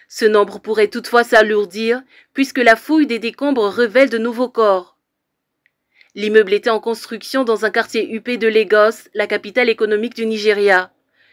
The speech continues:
C'est lundi que l'incident s'est produit. Le bilan provisoire fait état de neuf personnes retrouvées vivantes contre quinze morts. Alors que les recherches se poursuivent,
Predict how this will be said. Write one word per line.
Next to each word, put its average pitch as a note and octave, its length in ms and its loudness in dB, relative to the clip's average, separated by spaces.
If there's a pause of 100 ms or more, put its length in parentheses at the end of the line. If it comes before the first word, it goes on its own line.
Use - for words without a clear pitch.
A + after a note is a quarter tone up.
(160)
C'est - 240 -6
lundi G3+ 420 0
que A3+ 80 -10
l'incident G3+ 460 -2
s'est A#3 160 -4
produit. G3 560 -4 (1700)
Le G3+ 140 4
bilan G#3 260 0
provisoire G#3+ 760 0
fait A3 160 0
état A3+ 220 0
de G#3+ 80 -4
neuf A#3 260 0
personnes G#3+ 460 0
retrouvées A3 460 -2
vivantes G#3+ 520 -4 (300)
contre A3 260 -2
quinze A3+ 320 -2
morts. F#3 460 -2 (420)
Alors G#3 260 2
que A3 80 -4
les G3 140 0
recherches G#3+ 400 0
se - 80 -8
poursuivent, A3 640 -10